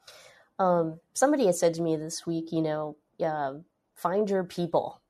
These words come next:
find your tribe, find the people that will listen to you, believe you,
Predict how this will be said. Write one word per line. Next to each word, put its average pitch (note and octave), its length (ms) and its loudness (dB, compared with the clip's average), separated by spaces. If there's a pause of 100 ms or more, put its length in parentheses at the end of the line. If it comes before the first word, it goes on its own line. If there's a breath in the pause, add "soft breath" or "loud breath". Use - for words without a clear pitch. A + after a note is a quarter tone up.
(100)
find F3+ 260 0
your F3 140 2
tribe, D3+ 580 2
find E3 520 -2
the D#3+ 80 -4
people D#3+ 400 -6
that D3+ 180 0
will D#3 100 -4
listen E3+ 340 0
to - 120 -10
you, D#3+ 240 0
believe D#3+ 460 0
you, D#3+ 420 2